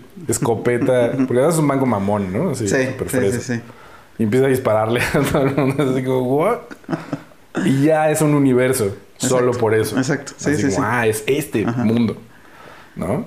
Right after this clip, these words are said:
Speaker 1: Y acá es como, pues, sí, me puedes decir eso, pero, ¿no?
Speaker 2: Ujú. Sí, por eso, por eso diría como,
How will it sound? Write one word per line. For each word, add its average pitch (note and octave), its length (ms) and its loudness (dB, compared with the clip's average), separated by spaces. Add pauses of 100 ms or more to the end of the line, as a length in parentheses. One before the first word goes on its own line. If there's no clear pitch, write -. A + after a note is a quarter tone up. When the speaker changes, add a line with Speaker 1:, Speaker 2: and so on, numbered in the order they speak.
(120)
Speaker 1:
Y A2 60 2
acá G#2 180 2
es B2 100 0
como, B2 280 0
pues, - 380 -8 (640)
sí, - 120 2
me A2+ 120 0
puedes E3 200 2
decir C3 240 2
eso, C#3+ 360 -2
pero, F#2+ 400 -2 (920)
¿no? G#2 300 -2 (160)
Speaker 2:
Ujú. C3 300 -2 (1400)
Sí, E3+ 100 -4
por E3+ 140 0
eso, F3+ 240 0 (200)
por D#3 120 0
eso D#3+ 180 2
diría B2+ 540 -2
como, A2 280 0